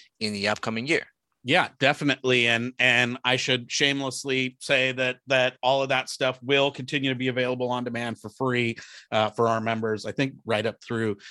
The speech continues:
Speaker 2: the end of the year. So you can go get all of the gory detail on the stuff that we'll kind of summarize for you a little bit,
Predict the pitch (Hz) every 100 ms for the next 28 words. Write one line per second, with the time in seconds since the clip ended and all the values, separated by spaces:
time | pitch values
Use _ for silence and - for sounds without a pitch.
0 | - _ 120 117 113 107 104 110 - 110
1 | 110 110 107 104 113 - 120 117 117 101
2 | 113 127 127 135 123 120 123 127 127 127
3 | 117 110 110 110 - - 113 - 127 147
4 | 151 220 175 - 147 147 127 120 117 -
5 | - 123 120 117 127 113 107 113